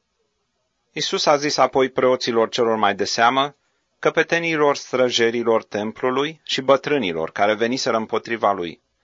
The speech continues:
„Ați ieșit după mine ca după un tâlhar cu săbi și cu ciomege?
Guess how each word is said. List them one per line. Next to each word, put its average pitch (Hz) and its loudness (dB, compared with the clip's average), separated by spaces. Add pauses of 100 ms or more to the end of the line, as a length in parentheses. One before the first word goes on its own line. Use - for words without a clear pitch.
(840)
„Ați 139 0
ieșit 147 -2
după 156 0
mine 160 0
ca 139 -2
după 139 -6
un 135 -2
tâlhar 131 2
cu - -12
săbi 131 -4
și - -4
cu 127 -8
ciomege? 123 -4